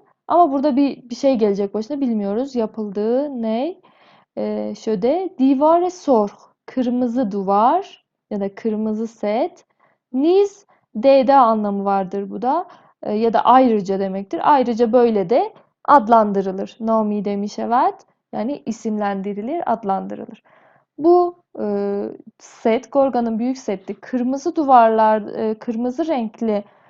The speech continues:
e, tuğlalardan yapıldığı.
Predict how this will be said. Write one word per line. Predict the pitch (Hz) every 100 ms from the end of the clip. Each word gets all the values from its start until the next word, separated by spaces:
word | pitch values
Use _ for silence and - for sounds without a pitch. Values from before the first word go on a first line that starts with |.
| _ _ -
e, | - 110 110 - - _
tuğlalardan | - 277 320 302 240 214 196 202
yapıldığı. | 202 214 214 240 214 196 214 240 294 403